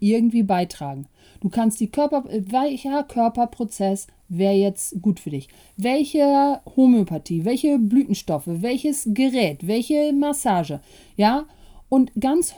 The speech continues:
häufig ist es einfach nur, die Barrieren auf ihn auch mitzusenken,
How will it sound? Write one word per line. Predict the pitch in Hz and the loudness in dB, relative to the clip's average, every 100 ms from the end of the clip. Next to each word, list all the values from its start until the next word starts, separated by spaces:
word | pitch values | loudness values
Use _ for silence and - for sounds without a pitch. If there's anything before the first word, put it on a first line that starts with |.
| - | -2
häufig | 233 269 247 | 0 0 0
ist | 208 208 | -4 -4
es | 220 - | -6 -6
einfach | 190 240 302 277 - | -2 -2 -2 -6 4
nur, | 202 196 240 277 - - - - | 6 6 4 0 -12 -20 -16 0
die | 220 | 4
Barrieren | 220 226 208 277 339 339 320 - | 6 4 4 4 4 4 0 2
auf | 233 233 - | -2 0 2
ihn | 311 370 311 | 4 4 0
auch | 208 190 - | 0 4 6
mitzusenken, | 202 202 - 185 180 175 175 185 285 | 6 4 -2 2 2 2 2 2 0